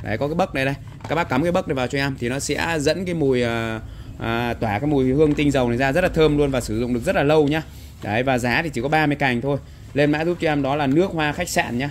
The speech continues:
Nước hoa khách sạn. Giá sẽ là ba mươi K. Đó. Báo lên cho em là nước hoa khách sạn này. Nước hoa khách sạn. Nước hoa khách sạn giá sẽ là ba mươi K. Bên Nhật thì nó chuyên dùng cho các cái nhà hàng khách sạn.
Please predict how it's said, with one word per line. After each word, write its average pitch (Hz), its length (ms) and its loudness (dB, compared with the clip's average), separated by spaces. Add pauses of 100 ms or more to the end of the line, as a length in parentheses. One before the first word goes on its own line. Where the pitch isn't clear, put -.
(140)
Nước 151 100 -2
hoa 156 120 -2
khách 160 140 -6
sạn. 165 180 0 (380)
Giá 120 240 -6
sẽ 170 180 -8
là 151 100 -4
ba 147 200 -2
mươi 143 100 -6
K. 139 80 -8 (560)
Đó. 113 300 -8 (320)
Báo 143 120 -4
lên 151 160 -2
cho 143 100 -2
em 135 100 -2
là 123 80 -2
nước 156 220 2
hoa 147 140 -2
khách 156 160 -4
sạn - 280 -2
này. 107 100 -4 (540)
Nước 135 140 4
hoa 131 160 0
khách 139 160 -4
sạn. - 180 0 (640)
Nước 147 260 6 (120)
hoa 127 420 2 (640)
khách 151 240 -2
sạn 143 360 0
giá 110 220 0
sẽ 147 120 -2
là 131 80 2
ba 131 200 2
mươi 127 100 0
K. 131 400 -2
Bên 135 140 4
Nhật 127 180 4
thì 120 60 -2
nó 135 80 0
chuyên 143 240 4
dùng 120 200 2
cho 135 120 -4
các 156 140 -2
cái 160 100 -4
nhà 135 120 0
hàng 117 160 -2
khách 139 140 -6
sạn. 156 140 -2